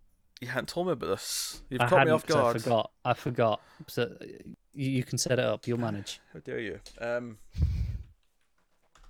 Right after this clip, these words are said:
Speaker 1: yeah. So what are you giving it? What are you giving Dial H for Hero?
Speaker 2: I'm torn between the eight point five and the nine.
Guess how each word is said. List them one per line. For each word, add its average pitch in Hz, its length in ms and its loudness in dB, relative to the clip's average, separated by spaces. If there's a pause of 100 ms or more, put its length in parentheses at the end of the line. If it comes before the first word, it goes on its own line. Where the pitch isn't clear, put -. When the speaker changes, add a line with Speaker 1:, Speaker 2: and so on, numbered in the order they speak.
(720)
Speaker 1:
yeah. 165 100 6
So 175 120 2
what - 20 8
are 208 40 8
you 190 60 8
giving 180 140 8
it? 117 60 -2
What 147 40 0
are 156 40 2
you 147 40 2
giving 127 380 -2 (460)
Dial 120 180 8
H 117 100 2
for 123 80 -6
Hero? 113 240 -2 (4000)
Speaker 2:
I'm 110 80 -4
torn 123 240 2
between 117 240 -2
the 104 100 2
eight 110 140 0
point 110 180 -6
five 107 240 -2
and 98 80 -6
the 98 60 -8
nine. 95 340 -10